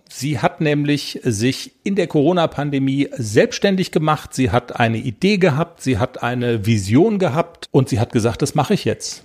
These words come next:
Sie hat eine E-Learning-Plattform für Reiterinnen und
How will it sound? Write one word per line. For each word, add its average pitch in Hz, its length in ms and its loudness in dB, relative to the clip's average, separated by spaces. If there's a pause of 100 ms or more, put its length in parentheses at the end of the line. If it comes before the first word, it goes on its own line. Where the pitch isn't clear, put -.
Sie 117 240 2
hat - 280 -2
eine 120 560 2 (440)
E-Learning-Plattform 170 1400 0
für 120 400 -2
Reiterinnen 156 680 2
und 120 280 -4